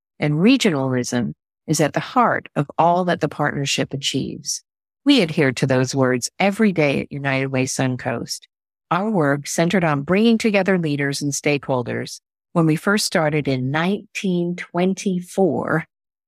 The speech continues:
and it continues to center on that today. Look at our education work in Manatee County.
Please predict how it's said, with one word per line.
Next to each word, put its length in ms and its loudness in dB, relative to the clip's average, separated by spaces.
and 120 0
it 100 -4
continues 680 2
to 180 -6
center 440 -2
on 140 0
that 220 0
today. 500 -4
Look 220 0
at 60 6
our 160 2
education 680 -2
work 320 -10
in 100 -6
Manatee 460 0
County. 520 -8